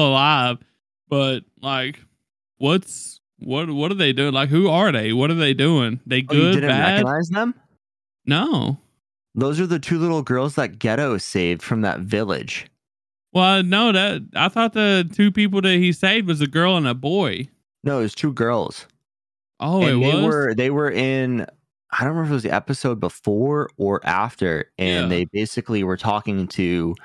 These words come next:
Speaker 2: uh, whoever the fuck Geto is now. I can't remember his name 'cause they haven't even said it yet, but spoilers, thanks, internet. Um, and they talked about it, and, like,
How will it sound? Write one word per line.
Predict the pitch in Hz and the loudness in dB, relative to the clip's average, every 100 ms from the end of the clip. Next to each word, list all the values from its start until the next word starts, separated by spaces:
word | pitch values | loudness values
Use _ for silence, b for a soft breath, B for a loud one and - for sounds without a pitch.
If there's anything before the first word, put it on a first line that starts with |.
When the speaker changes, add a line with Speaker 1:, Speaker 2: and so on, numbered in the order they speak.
| b b _ _ _ _ _ | b b _ _ _ _ _
Speaker 2:
uh, | 85 85 80 69 | -2 0 0 -2
whoever | - 104 117 | -2 -2 -2
the | |
fuck | 92 101 90 | -2 -4 -2
Geto | 92 87 90 80 | -2 0 0 -2
is | 80 | -2
now. | 73 87 | -2 -2
I | |
can't | 82 87 | -4 -4
remember | 87 85 82 | -4 -2 -4
his | 78 | -2
name | 76 87 82 - | -2 -2 -4 -8
'cause | - | -4
they | 101 | -4
haven't | 85 76 | -2 -4
even | 73 | -6
said | - 80 | -4 -2
it | 78 | -2
yet, | 71 65 - | -2 -4 -6
but | 71 73 | -6 -6
spoilers, | - 76 80 80 76 | -6 -2 -2 -4 -6
thanks, | - 87 - | -6 -6 -4
internet. | 76 78 80 - | -4 -2 -4 -6
Um, | - 87 82 82 80 - - _ _ _ _ _ - | -4 -2 -2 -4 -8 -14 -20 _ _ _ _ _ -6
and | 120 120 117 107 | -2 -2 -2 -2
they | 113 113 | -2 -2
talked | 131 147 - | -2 -2 -2
about | 147 95 80 | -2 0 0
it, | 78 80 - | -2 -4 -4
and, | 92 90 80 | -4 -4 -2
like, | 87 85 82 - | -2 -2 -6 -12